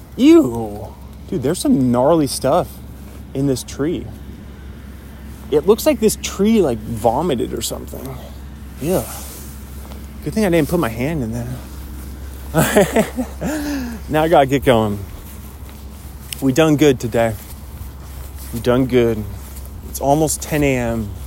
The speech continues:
So I have about forty-five minutes here. All right, which I think is ample time. As my old math teacher for back-to-back years,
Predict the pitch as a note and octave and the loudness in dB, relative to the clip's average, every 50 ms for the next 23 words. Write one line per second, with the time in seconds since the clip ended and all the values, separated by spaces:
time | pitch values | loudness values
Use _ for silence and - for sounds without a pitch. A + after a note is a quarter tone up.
0 | - - - - - - - - - - - - - - - - - - C3 B2+ | -12 -12 -14 -14 -14 -12 -12 -12 -12 -12 -12 -14 -14 -14 -14 -14 -8 -6 -6 -4
1 | C3+ D3+ C#3+ D3 C3 C#3 C#3+ D3+ - - - - - - - - - D3+ D3 D3+ | -4 -2 -4 -2 0 0 0 0 0 -2 -8 -10 -12 -12 -10 -4 2 6 6 6
2 | D3 C#3 - D3+ C3+ C3+ A#2 A#2 A#2+ A2+ G2+ - - - - - A2 B2 B2+ C3 | 6 6 4 4 4 6 4 2 -2 -2 -4 -4 -6 -8 -6 -6 -4 -6 -6 -8
3 | B2+ A#2+ - - - - - - - - - - - - - - - - - - | -10 -10 -12 -14 -14 -14 -14 -14 -14 -14 -14 -14 -14 -12 -10 -10 -8 -8 -10 -12
4 | - - - - - - - - - A#2+ A#2 C3+ D3 - - C3+ C3 D#3+ D#3+ F3+ | -12 -14 -14 -14 -14 -14 -12 -6 -4 -4 -4 -2 -4 -4 -4 -2 0 0 2 2
5 | A3+ A3 G#3 - - - C#3 D3+ C#3+ - C3 A#2+ - - C#3 C#3+ B2 G2+ G2+ G#2+ | 2 2 0 -2 2 2 2 2 4 2 0 0 0 0 -2 -2 -2 -2 -4 -6
6 | G#2 G#2 - - - - - - - - - - - - - - - - - - | -6 -4 -2 -2 -2 -2 -2 -2 -4 -4 -4 -10 -10 -10 -12 -12 -12 -14 -16 -16
7 | - - - A#2 B2+ A#2+ A#2 A2+ A2+ A2+ B2 B2+ B2+ A#2+ A#2+ A2+ A2 A#2+ A2+ G#2 | -12 -4 0 0 0 0 0 -2 0 2 2 4 4 4 2 2 0 0 -2 -2
8 | F#2+ - - - - - - C#3+ D3+ D3 C3+ A#2+ A#2+ B2 B2+ C#3 C3 - - C3 | -4 -10 -12 -12 -10 2 6 6 6 6 6 4 2 4 4 2 0 0 0 0
9 | A#2+ - - A2 - - - - - - - - - C3+ A#2+ - B2+ B2+ C3+ - | 0 0 -2 -4 -2 -2 -4 -4 -4 -6 -6 -4 -2 -2 2 4 4 2 2 2
10 | C3+ B2 B2 A2+ A2 A#2+ B2 A#2+ A2 G#2+ G#2 - - | 2 2 2 4 4 2 2 2 2 2 0 -4 -6